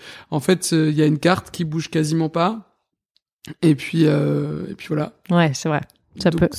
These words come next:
Speaker 1: donc c'est, en fait, c'est très vite rébarbatif.
Speaker 2: Ouais, je comprends. Ok. Ok. Donc, tu restes combien de temps au final ?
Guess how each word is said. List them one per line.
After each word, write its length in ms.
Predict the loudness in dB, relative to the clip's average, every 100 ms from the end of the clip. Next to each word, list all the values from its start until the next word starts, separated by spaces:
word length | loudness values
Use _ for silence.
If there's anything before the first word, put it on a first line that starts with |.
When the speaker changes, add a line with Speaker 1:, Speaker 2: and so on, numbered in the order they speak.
| -8 -4
Speaker 1:
donc 160 | -2
c'est, 340 | -2 -6 -6 -4
en 60 |
fait, 200 | 0 0
c'est 280 | 2 0 -2
très 300 | -4 0 0
vite 200 | 0 -6
rébarbatif. 680 | -6 -4 -2 -4 -8 -16 _ 2
Speaker 2:
Ouais, 160 | 4
je 80 | 4
comprends. 380 | 2 0 0 -4 _
Ok. 180 | -2 0 0 _ _
Ok. 140 | 0 2
Donc, 140 | 2 4
tu 120 | 4
restes 180 | 4 4 2
combien 240 | 4 6 6
de 60 |
temps 140 | 8 6
au 20 |
final ? 340 | 6 6 6